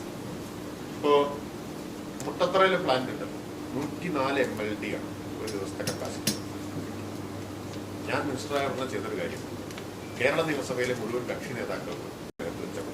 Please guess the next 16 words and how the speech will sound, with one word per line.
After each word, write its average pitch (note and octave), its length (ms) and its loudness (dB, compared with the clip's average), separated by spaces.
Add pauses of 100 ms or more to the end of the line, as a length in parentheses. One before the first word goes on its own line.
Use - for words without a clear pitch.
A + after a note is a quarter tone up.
(1200)
ഉണ്ടാക്കേണ്ട E3+ 320 0
കാര്യം, G#2 540 0 (1300)
വരുന്ന - 260 -2
പ്ലാന്റ് G2+ 440 0
എന്ന് B2+ 140 -2
പറഞ്ഞാൽ - 580 -4 (1120)
കക്കൂസ് D3+ 480 -4
മാലിന്യ C#3+ 300 2
സംസ്കരണ C3+ 460 -4
പ്ലാന്റിനകത്തിരുന്ന് B2+ 880 0
നിങ്ങൾക്ക് C#3+ 220 0
ഭക്ഷണം E3 320 2
കഴിക്കാന്നുള്ളതാണ്. E3+ 680 6
ഞാനും C3+ 260 0
ഒരുമിച്ചിരുന്ന് E3+ 420 -2
കഴിച്ചതാ, D#3+ 400 4